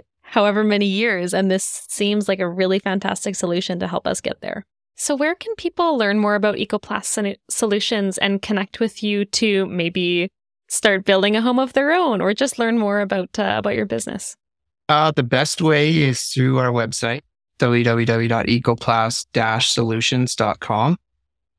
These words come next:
Speaker 2: So through there, um, there's lots of different videos. There's lots of information on the panels, the product.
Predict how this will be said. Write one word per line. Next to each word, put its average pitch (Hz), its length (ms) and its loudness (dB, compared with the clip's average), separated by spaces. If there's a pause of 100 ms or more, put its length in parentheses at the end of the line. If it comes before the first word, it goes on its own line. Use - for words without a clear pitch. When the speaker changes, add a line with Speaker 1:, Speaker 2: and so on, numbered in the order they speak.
(120)
Speaker 2:
So 123 580 0 (580)
through 143 240 4
there, 123 520 2
um, 113 320 0
there's 113 260 -2
lots 113 260 0
of 123 60 0
different 120 300 0
videos. 117 680 0
There's 113 200 -4
lots 110 260 0
of 117 120 0
information 113 720 2
on 110 220 0
the 113 60 0
panels, 113 540 0
the - 80 -2
product. 113 640 0